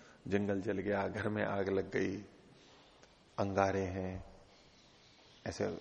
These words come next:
लूह लग रही है, यानी बहुत सूर्य तप रहा है, ऐसे गर्म और इस तरह के देखेगा। और कफ का है तो जल का प्रतीक है,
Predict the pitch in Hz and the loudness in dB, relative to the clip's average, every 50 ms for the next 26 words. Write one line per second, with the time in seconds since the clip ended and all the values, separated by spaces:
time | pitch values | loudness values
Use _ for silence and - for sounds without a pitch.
0 | - 101 98 104 120 120 110 107 110 104 101 98 110 123 101 98 98 104 101 101 | -4 -2 2 4 6 6 6 4 4 2 2 0 2 0 0 0 0 -2 -2 -2
1 | 101 101 90 104 107 107 - - - - - - 113 104 104 104 101 - 110 - | -2 0 0 2 0 0 -2 -4 -14 -10 -4 -2 0 2 2 2 2 2 0 2
2 | - 98 101 98 101 98 98 - - - 135 - 180 160 131 120 113 120 135 135 | 2 2 2 2 2 0 -2 -4 -2 -2 0 2 2 0 0 2 6 6 8 8
3 | 151 156 151 147 143 151 139 - - - 156 143 135 - 123 101 98 92 - - | 8 6 6 4 4 4 2 2 2 2 2 4 2 0 0 -2 -2 -4 -4 -4
4 | 104 - - - - - - - - - - - - - - - - - - - | -8 -10 -10 -12 -16 -20 -20 -20 -20 -20 -20 -20 -20 -20 -20 -20 -20 -20 -20 -20
5 | - - - - - - - - - - 113 - - - 143 - - - 156 151 | -20 -20 -20 -20 -20 -20 -20 -10 -2 0 0 2 4 6 6 6 8 10 10 12
6 | 147 147 156 156 160 151 - - - - - - - - - - - - 104 98 | 12 12 8 6 4 2 -4 -8 -12 -12 -14 -16 -16 -18 -18 -10 -4 -2 0 2
7 | 92 113 120 123 131 - - 135 - 131 131 - 135 131 123 - 131 135 131 - | 4 6 6 6 6 6 4 4 6 4 2 2 4 2 2 2 0 -2 -2 -6
8 | - - | -12 -20